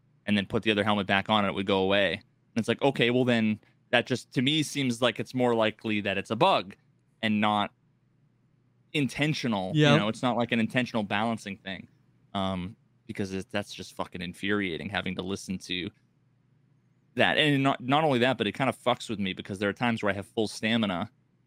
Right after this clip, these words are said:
Speaker 1: and
Speaker 2: Yeah.
Speaker 1: I'm, have that breathing where I'm, like, not hitting shift because I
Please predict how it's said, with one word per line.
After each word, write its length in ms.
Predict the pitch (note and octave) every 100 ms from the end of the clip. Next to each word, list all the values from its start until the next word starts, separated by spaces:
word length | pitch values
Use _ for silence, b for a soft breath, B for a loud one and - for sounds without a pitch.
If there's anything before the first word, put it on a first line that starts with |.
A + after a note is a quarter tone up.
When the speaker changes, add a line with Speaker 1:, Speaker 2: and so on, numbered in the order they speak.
| _ _
Speaker 1:
and 120 | C#3 D#3+
Speaker 2:
Yeah. 180 | C3+
Speaker 1:
I'm, 100 | G2 -
have 200 | - A2+
that 120 | G#2+ G2
breathing 500 | A2+ D3+ C#3 A2 G#2+
where 180 | A2 G#2+
I'm, 160 | G#2+
like, 340 | G#2+ G#2 - - _
not 320 | B2 A2+ A#2 -
hitting 260 | B2+ A2+
shift 420 | G#2 - B2+ - -
because 260 | A#2+ A2+
I 100 | G2+